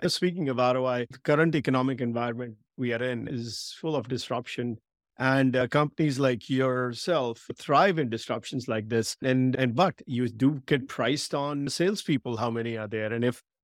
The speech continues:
there are massive layoffs going across the world, how does, how do you go between those two forces, one that helps you and the one that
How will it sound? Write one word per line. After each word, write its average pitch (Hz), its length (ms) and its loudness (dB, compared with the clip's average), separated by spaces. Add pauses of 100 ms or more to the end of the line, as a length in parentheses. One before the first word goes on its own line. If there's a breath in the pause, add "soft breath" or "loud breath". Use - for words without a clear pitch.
(120)
there 139 160 4
are 135 60 6
massive 127 400 2
layoffs 123 500 2
going 127 260 -2
across 120 600 -4
the 117 140 2
world, 135 500 8
how 190 220 4
does, 214 260 2
how 170 180 4
do 214 140 0
you 190 240 2
go 165 240 6
between 147 480 0
those 143 300 0
two 139 180 2
forces, 139 560 -4
one 127 280 -2
that 120 180 0 (320)
helps 165 340 2
you 147 100 2
and 131 100 2
the 135 80 0
one 127 220 4
that 127 200 -2